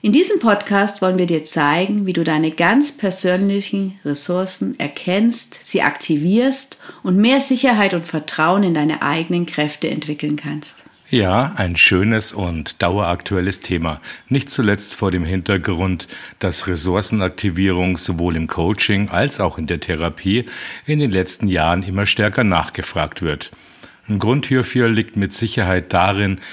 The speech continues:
Speaker 2: dass man Veränderungen, zunehmende Herausforderungen und somit auch Stress in der Arbeitswelt immer weniger ausweichen kann. Umso wichtiger wird es zukünftig sein,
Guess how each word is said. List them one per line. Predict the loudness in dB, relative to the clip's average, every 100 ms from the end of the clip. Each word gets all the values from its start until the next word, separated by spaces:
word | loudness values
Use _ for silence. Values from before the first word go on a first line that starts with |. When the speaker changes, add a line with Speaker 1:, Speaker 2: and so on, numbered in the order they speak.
| -18 -8
Speaker 2:
dass | -6 -2
man | -4
Veränderungen, | -2 -2 0 0 2 2 2 2 0 -2
zunehmende | -2 0 0 0 0
Herausforderungen | 0 2 2 0 0 0 0 0 0 0 0 -2 -4
und | -6
somit | -4 -2 -2
auch | -2 -2
Stress | -2 -2 -2 0
in | -2 -2
der | -2
Arbeitswelt | 0 2 0 -2 -2 0 -2 -6 -16 -16 -8
immer | -2 2 2
weniger | 0 0 0 0 0 0
ausweichen | -2 -2 -4 -4 -4 -6 -6
kann. | -6 -8 -10 -18 -20 -10
Umso | -2 0 2 0
wichtiger | -2 -2 0 0 0
wird | -2
es | -4 -4
zukünftig | -4 -4 -4 -4 -4 -4
sein, | 0 2 2 0